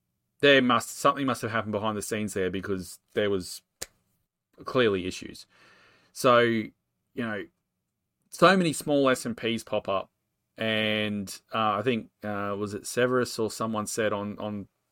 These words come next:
on Twitch, on Twitter there tonight, you know, there's a, some S M Ps don't do planning. They just get a bunch of people together, like Interrealms, how we <laughs> started Interrealms, you know, just a bunch of people thrown together and, and go.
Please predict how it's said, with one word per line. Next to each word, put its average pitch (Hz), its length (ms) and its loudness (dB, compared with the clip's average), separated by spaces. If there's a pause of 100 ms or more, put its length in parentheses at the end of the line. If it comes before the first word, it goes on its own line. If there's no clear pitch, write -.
(280)
on 101 120 -6
Twitch, 113 360 -4
on 104 180 -4
Twitter 107 260 0
there 95 200 0
tonight, 95 480 -6 (540)
you 120 80 -2
know, 107 220 2 (1080)
there's 123 200 2
a, 127 200 0
some 147 320 4
S 135 200 -2
M 123 60 -8
Ps 127 220 -2
don't 107 220 -2
do 92 160 -2
planning. 143 680 0
They 110 140 4
just 107 300 -2
get 107 140 0
a - 40 -20
bunch 98 220 -4
of 87 60 -8
people 120 320 -2
together, 110 340 0
like 247 280 6
Interrealms, 220 520 2
how 151 100 2
we 147 100 0
<laughs> - 120 -6
started 165 280 8
Interrealms, 143 560 2
you 104 60 -6
know, 113 140 0 (300)
just 113 160 -8
a - 40 -14
bunch 139 240 4
of 131 60 -12
people 120 300 2
thrown 113 340 0
together 104 460 2
and, 98 260 -4 (560)
and 101 160 -4
go. 101 240 2